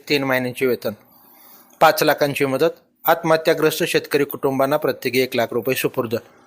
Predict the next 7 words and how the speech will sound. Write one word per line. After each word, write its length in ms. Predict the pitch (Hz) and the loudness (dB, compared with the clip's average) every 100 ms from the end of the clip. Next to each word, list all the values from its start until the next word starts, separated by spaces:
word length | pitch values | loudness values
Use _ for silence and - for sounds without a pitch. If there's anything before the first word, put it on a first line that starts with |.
| _ _ _ _ _ - | _ _ _ _ _ -2
सोलापूर 440 | - 180 165 165 | 4 6 6 4
जिल्ह्यातील 460 | 160 160 160 165 160 | 4 4 4 4 4
बार्शी 320 | 151 131 147 | 2 2 0
तालुक्यातील 560 | 147 139 139 135 151 151 | 0 0 0 -2 -2 -2
महागाव 460 | 151 135 135 139 143 | 0 0 0 2 2
येथील 300 | 131 147 131 | 2 -2 0
रहिवासी 580 | 127 131 147 131 135 | 0 2 2 0 -4